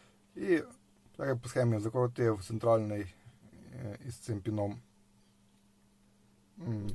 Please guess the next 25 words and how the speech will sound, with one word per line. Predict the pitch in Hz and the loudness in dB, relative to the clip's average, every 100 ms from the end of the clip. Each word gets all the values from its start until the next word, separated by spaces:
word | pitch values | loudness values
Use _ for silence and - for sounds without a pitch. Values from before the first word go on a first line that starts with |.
| - | -8
те-, | - - - | -12 -18 -16
ну, | 202 120 123 | -10 -8 -8
щупом | - 135 131 | -8 -6 -4
тестера, | 123 175 160 143 - - - | -2 -2 -2 -6 -8 -20 -12
і | 233 | -8
на | 147 | -4
другому | 147 147 123 | -4 -4 -4
просто | 131 123 | -6 -6
поміряв | 117 117 117 120 107 | -10 -2 2 4 2
уже | 110 107 107 - | 0 0 0 0
опір | 165 135 110 | -2 0 -2
фактичний, | - 120 143 - 101 | -4 -4 -4 -4 -6
який | - | -2
мені | 113 107 | -2 -2
треба | - 110 104 | -4 -4 -4
буде | 101 101 - - - - - - - - | -4 -6 -8 -20 -20 -20 -20 -20 -20 -12
для | 101 | -8
того, | - 143 | 0 0
щоб | 123 110 | 0 0
я | 110 | 0
мав | 110 110 107 | 2 2 0
ту | 117 | -4
напругу, | 107 - 139 | -4 -2 0
яку | 107 107 | 0 -2
треба. | 104 92 90 | -6 -4 -6